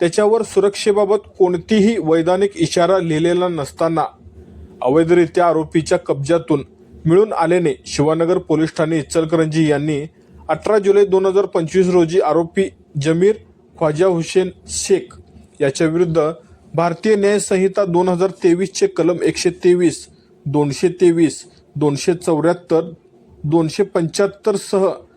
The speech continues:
अन्न सुरक्षा व मानके अधिनियम दोन हजार सहाचे कलम सत्तावीस डी ई सह सिगारेट and tobacco act दोन हजार तीनचे कलम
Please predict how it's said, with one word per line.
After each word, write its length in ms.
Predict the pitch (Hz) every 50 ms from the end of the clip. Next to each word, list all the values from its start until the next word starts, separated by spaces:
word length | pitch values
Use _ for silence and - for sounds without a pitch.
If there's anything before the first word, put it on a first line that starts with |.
| - _ _ -
अन्न 260 | 151 175 190 196 214
सुरक्षा 460 | 202 - - 185 190 185 - - 214
व 180 | 202 196 208 202
मानके 420 | 185 175 170 156 151 - - 190 190
अधिनियम 560 | - - 151 156 175 180 175 170 180 185 175 156
दोन 180 | 151 156 165
हजार 220 | 165 156 160 175 165 -
सहाचे 460 | - - 170 165 175 170 170 - 190
कलम 360 | 180 185 - 147 156 165 160 131 - _ _ _ _ _ _
सत्तावीस 600 | - - 147 135 _ - 170 175 175 185 175 - - 139
डी 240 | 135 135 170 170 - - _ _ _ _ _ _ _ _ _ _
ई 200 | 180 190 185 170 - - _ _ _ _ _
सह 320 | - - - 202 202 202 202 -
सिगारेट 580 | 220 - 170 151 165 175 196 208 202 202 - _ _ _ _ _ _ _
and 200 | - 170 185 170 - - _ _ _ _ _
tobacco 420 | 170 160 160 151 151 - - 208 214 - -
act 260 | - 180 180 185 - 190 175
दोन 220 | 160 156 160 170 175
हजार 260 | 165 151 165 180 180 185 _ _
तीनचे 360 | - 196 196 190 175 - - 208
कलम 380 | 202 - 175 160 180 175 160